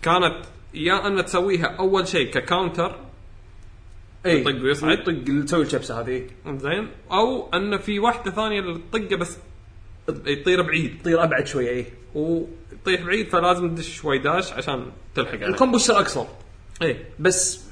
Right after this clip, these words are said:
Speaker 2: نفس طريقة الباوند القديم تقريبا، نفس طريقة الباونس القديم، بس أبعد شوية.
Speaker 1: كأنيميشن، إيه،
Speaker 2: الأنيميشن
Speaker 1: تقريبا.
Speaker 2: الجديد، إيه.
Speaker 1: إيه. آه.
Speaker 2: فيعني اللي يحب النظام القديم موجود، بس بشكل شوي مختلف.
Speaker 1: إيه، بس يعني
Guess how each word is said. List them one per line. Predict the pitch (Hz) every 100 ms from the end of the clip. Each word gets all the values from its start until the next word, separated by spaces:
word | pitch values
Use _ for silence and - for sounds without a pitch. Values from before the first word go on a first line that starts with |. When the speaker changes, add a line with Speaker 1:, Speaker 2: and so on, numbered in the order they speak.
| -
Speaker 2:
نفس | 220 269 - -
طريقة | 285 277 277 -
الباوند | 214 226 240 190
القديم | 185 175 165 131
تقريبا، | 131 127 117 113 110 123
نفس | 180
طريقة | - 196 196 190
الباونس | 170 151 185 170
القديم، | 165 156 139 127 - - - -
بس | 160 - 190
أبعد | 165 143
شوية. | - 139 127 123 -
Speaker 1:
كأنيميشن، | 175 196 214 214 180
إيه، | 170
Speaker 2:
الأنيميشن | 180 196 214
Speaker 1:
تقريبا. | 208 185
Speaker 2:
الجديد، | 147 131 147
إيه. | 143
Speaker 1:
إيه. | - - - - - - - - -
آه. | 139 135 135 131 131 131
Speaker 2:
فيعني | 208 233 269
اللي | 254
يحب | 226 330 302
النظام | 277 254 294 269
القديم | 233 240 277 277 262 -
موجود، | 180 220 220 320 285 226 -
بس | 226
بشكل | 208 - 277 247
شوي | 262
مختلف. | 214 - 131 123 - -
Speaker 1:
إيه، | 208 170
بس | 202 - - - -
يعني | 131 147 147 143 139 147